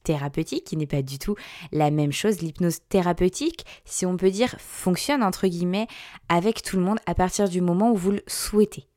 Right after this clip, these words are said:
où vous êtes OK avec ça, où vous en avez envie. Maintenant,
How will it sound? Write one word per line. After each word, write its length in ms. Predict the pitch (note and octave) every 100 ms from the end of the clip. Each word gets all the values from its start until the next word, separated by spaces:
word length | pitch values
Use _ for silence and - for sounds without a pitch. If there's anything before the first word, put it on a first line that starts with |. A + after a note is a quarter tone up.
| _
où 60 | F3
vous 320 | D#3+ E3 E3+
êtes 260 | F#3 - -
OK 260 | E3+ - G3+
avec 260 | F3 D#3
ça, 200 | - F#3
où 20 |
vous 240 | E3+ D#3 D#3
en 120 | D#3+
avez 320 | D3+ C#3+ F3+ -
envie. 380 | D#3 C#3 - - -
Maintenant, 360 | F3+ F#3+ A#3+